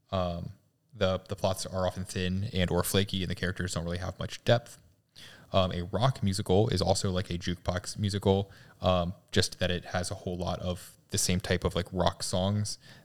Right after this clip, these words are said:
that, um, connect the, the music. Um, I think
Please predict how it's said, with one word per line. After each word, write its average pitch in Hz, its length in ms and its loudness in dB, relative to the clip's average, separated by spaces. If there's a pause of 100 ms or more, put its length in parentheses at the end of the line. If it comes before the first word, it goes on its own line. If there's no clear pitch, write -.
(100)
that, 87 320 -2
um, 87 200 -2
connect - 420 -4
the, 85 280 -4 (320)
the - 60 -4
music. 90 340 0 (320)
Um, 87 300 2 (140)
I - 40 -6
think 92 240 0